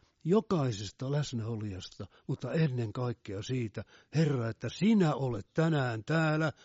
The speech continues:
ja tahdot, Herra, laskea oman pyhän henkesi meidän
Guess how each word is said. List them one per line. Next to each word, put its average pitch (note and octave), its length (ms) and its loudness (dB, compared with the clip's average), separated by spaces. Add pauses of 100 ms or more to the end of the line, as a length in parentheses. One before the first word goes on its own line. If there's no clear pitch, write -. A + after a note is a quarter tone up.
(400)
ja C3+ 100 -4
tahdot, C3+ 460 0
Herra, A#2+ 280 -2
laskea A#2+ 520 -2 (360)
oman F3+ 400 6 (200)
pyhän C#3 400 10 (240)
henkesi C3+ 640 6 (220)
meidän C#3 420 4